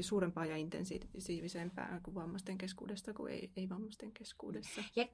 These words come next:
Speaker 2: eikö niin, että kehitysmaissa on enemmän vammaisia ihmisiä kuin meillä ke-, kehittyneissä tai teollisuusmaissa? Et minkälaisia ne luvut suurin piirtein on? Että miten me
Speaker 1: Mm.
Speaker 2: niinku,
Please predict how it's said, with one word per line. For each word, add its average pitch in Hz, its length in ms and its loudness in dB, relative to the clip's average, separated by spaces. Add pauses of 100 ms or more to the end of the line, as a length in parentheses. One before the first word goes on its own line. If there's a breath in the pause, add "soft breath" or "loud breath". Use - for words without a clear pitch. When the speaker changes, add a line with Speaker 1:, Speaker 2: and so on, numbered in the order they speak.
Speaker 2:
eikö 262 240 4
niin, 320 80 -2
että - 100 -4
kehitysmaissa 233 580 4
on 233 180 6
enemmän 170 400 6
vammaisia 165 400 2
ihmisiä 139 440 4
kuin - 140 -2
meillä 123 400 0
ke-, - 80 -4
kehittyneissä 127 580 -2
tai 131 180 2
teollisuusmaissa? - 680 0
Et - 60 -4
minkälaisia 190 520 4
ne 170 140 0
luvut 160 300 4
suurin 139 300 6
piirtein - 320 0
on? - 80 -2
Että 127 120 -2
miten 170 240 4
me - 40 6
Speaker 1:
Mm. - 40 10
Speaker 2:
niinku, - 260 8